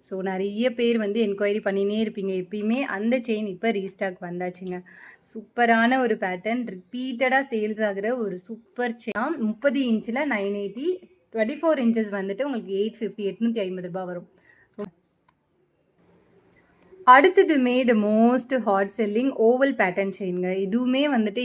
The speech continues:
எப்பயுமே ஹெவி டிமாண்ட் இருக்கக்கூடிய ஒரு பேட்டர்ன். இப்ப நான் காமிக்கிறது உங்களுக்கு தேர்ட்டி இன்ச்சஸ்ல வரக்கூடிய ஓவல் பேட்டர்ன்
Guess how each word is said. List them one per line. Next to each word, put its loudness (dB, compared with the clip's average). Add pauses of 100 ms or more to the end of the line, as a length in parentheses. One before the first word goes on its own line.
எப்பயுமே 0
ஹெவி 0
டிமாண்ட் -2
இருக்கக்கூடிய -2
ஒரு -2
பேட்டர்ன். -2 (440)
இப்ப 2
நான் -4
காமிக்கிறது 4
உங்களுக்கு -2
தேர்ட்டி 0
இன்ச்சஸ்ல -2
வரக்கூடிய -8
ஓவல் -2
பேட்டர்ன் -6